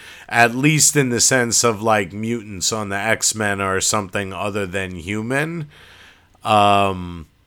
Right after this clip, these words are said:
yeah, I, I actually thought that it was, uh, in, in, in most ways, pretty much the most successful thing that the Wachowskis have done.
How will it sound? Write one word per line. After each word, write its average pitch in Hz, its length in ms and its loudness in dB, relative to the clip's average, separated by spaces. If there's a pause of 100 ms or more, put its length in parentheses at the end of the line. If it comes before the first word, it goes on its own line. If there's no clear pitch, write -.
(520)
yeah, 160 240 12
I, 175 420 12
I 180 220 12
actually 180 720 4
thought 143 440 0
that 135 160 4
it 123 120 2
was, 113 440 -2
uh, 107 380 2
in, 113 320 -8
in, 110 240 -8
in 113 240 -6
most 117 340 -2
ways, 117 320 0
pretty 113 220 -4
much 107 280 -6
the 110 80 -6
most 104 380 -2
successful 104 640 -4
thing 101 340 -8
that 95 160 -10
the 98 80 -6
Wachowskis 95 760 -4
have 85 160 -8
done. 95 480 -4